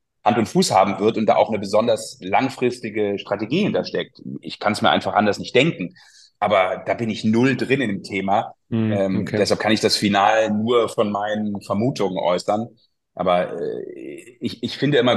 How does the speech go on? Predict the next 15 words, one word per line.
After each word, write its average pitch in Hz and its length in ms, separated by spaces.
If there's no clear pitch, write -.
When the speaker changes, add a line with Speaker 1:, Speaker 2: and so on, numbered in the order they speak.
Speaker 1:
gut, 135 180
wenn, 110 280
wenn 101 400
eine 101 100
Sportart, 107 840
ich - 140
sehe 120 100
das 113 140
beim 90 160
Tennis, 135 680
ähm, 95 580
bei 95 120
Eurosport 117 520
zum 104 120
Beispiel, 98 720